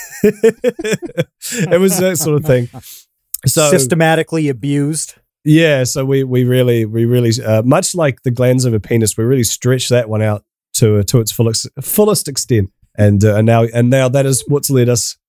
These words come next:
Speaker 1: here to the Create Unknown, uh, where I've unfortunately <laughs> brought nothing but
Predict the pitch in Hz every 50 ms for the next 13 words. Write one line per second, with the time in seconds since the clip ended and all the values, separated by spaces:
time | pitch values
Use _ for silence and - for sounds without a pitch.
0 | _ _ _ _ _ - - 160 147 135 123 117 113 117 - _ _ _ _ _
1 | - 190 175 170 - - 165 147 131 127 123 117 113 113 110 110 107 107 110 110
2 | 110 - _ _ _ _ _ 110 101 104 104 104 101 104 110 110 110 110 107 107
3 | 113 117 110 107 117 120 117 - 151 139 143 139 - 147 131 123 120 117 110 101
4 | 123 127 131 127 127 131 - - 135 120 120 117